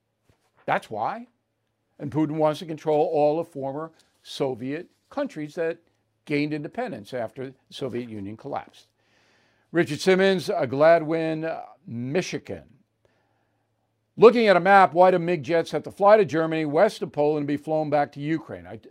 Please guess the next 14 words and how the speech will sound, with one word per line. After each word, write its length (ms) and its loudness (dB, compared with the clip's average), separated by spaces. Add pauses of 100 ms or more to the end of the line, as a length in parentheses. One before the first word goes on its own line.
uh, 360 -4
I 100 -6
reported 540 -2
this 200 -4
yesterday, 640 0
Richard, 340 -8
but 140 -6
it's 160 -10
worth 200 -12
repeating. 440 -18 (340)
The 100 -10
Poles 520 4
don't 280 2
want 600 0